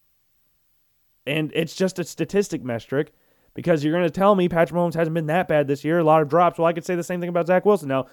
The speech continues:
the Patriots game was not great. They're four interceptions against the Patriots. Not ideal. So we'll see how they do the rest of the season, but at this point, Mac Jones is the best out of the rookie quarterbacks.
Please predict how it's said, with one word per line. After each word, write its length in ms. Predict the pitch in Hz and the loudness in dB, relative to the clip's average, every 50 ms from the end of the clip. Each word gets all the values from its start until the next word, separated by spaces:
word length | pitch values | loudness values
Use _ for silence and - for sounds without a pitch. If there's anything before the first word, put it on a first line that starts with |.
| _ _ _ _ _ | _ _ _ _ _
the 60 | _ | _
Patriots 420 | - 185 202 226 202 240 208 180 | 0 2 2 4 4 0 -4 0
game 300 | - 226 233 247 254 233 _ _ _ _ - | 2 4 4 4 2 0 _ _ _ _ -10
was 140 | 151 143 | -4 0
not 200 | 185 202 202 170 | 2 2 2 2
great. 260 | - 180 180 - - - | 2 4 2 2 2 -2
They're 100 | 139 135 | -8 -4
four 260 | - 175 190 202 196 | 2 4 4 6 4
interceptions 300 | 190 - 202 180 160 156 | 4 4 2 0 2 0
against 160 | 170 175 156 | -4 -4 -4
the 60 | - | -4
Patriots. 540 | - 190 165 151 - - - 80 - _ _ _ _ _ _ _ _ _ _ _ _ _ _ _ _ _ _ - | -2 0 0 -2 -2 -4 -12 -12 -12 _ _ _ _ _ _ _ _ _ _ _ _ _ _ _ _ _ _ -4
Not 220 | - 170 196 180 | 0 0 2 4
ideal. 580 | 170 202 202 185 160 196 196 175 123 95 - _ _ _ _ - _ _ _ _ _ _ _ _ _ _ _ _ _ _ _ _ _ _ _ _ _ _ _ _ _ _ _ _ _ | 4 4 4 4 4 6 6 6 4 4 -2 _ _ _ _ -20 _ _ _ _ _ _ _ _ _ _ _ _ _ _ _ _ _ _ _ _ _ _ _ _ _ _ _ _ _
So 260 | - 123 123 123 - | -4 -2 0 0 0
we'll 120 | - 143 147 | 0 -2 -4
see 180 | - - 214 | 0 6 6
how 140 | 226 220 220 | 8 10 10
they 120 | 214 202 | 8 8
do 200 | 190 156 208 208 | 6 6 4 6
the 100 | 214 202 | 8 8
rest 180 | 190 185 190 185 | 8 8 6 4
of 20 | - | 0
the 80 | 165 | -8
season, 580 | 151 - - 202 214 226 233 214 226 226 220 196 | -8 -6 -4 -2 0 0 2 4 4 2 2 0
but 240 | 151 - 180 170 147 | 2 4 4 4 4
at 180 | 165 175 170 | 2 2 6
this 200 | - 220 233 - | 10 10 10 8
point, 640 | - - - - 208 214 202 170 151 147 151 - - _ _ _ _ _ _ _ _ - | 6 -8 -4 2 4 6 6 6 4 2 -2 -4 -8 _ _ _ _ _ _ _ _ -8
Mac 300 | 151 175 190 185 180 - | -2 0 0 0 0 0
Jones 320 | - 190 185 180 175 160 | 4 4 6 6 4 2
is 120 | 147 160 143 | -2 -4 -6
the 80 | 151 | -4
best 280 | 147 151 156 147 - - | 2 4 4 4 4 4
out 60 | 147 | 2
of 40 | 139 | 2
the 80 | 135 135 | 4 2
rookie 220 | 135 127 120 - | 0 -2 -2 -8
quarterbacks. 480 | - 131 131 131 131 131 131 135 - | 0 2 2 4 4 4 2 2 0